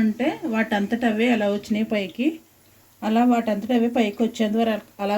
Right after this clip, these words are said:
ఉంచేస్తే కదపకుండా బాగా వేగుతాయి. లేదంటే ముక్క ముక్కల కింద విడిపోతాయి. చూడండి, ఇంకో ఇలాగ మనం ఇది ఇలా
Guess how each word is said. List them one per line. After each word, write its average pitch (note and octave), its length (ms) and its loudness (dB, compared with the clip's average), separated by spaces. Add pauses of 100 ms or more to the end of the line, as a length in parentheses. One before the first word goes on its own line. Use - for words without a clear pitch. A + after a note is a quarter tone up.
ఉంచేస్తే G3+ 380 -2 (120)
కదపకుండా G3+ 560 -2 (600)
బాగా G3 260 0
వేగుతాయి. F#3+ 380 -2
లేదంటే G#3 480 0 (140)
ముక్క A#3+ 200 -2
ముక్కల G#3 260 -6
కింద G#3 220 -4
విడిపోతాయి. F#3 420 -10 (120)
చూడండి, B3+ 320 4
ఇంకో F3+ 140 -6 (480)
ఇలాగ G#3 260 0 (340)
మనం A3+ 160 2 (120)
ఇది A3 200 2
ఇలా G#3+ 120 -2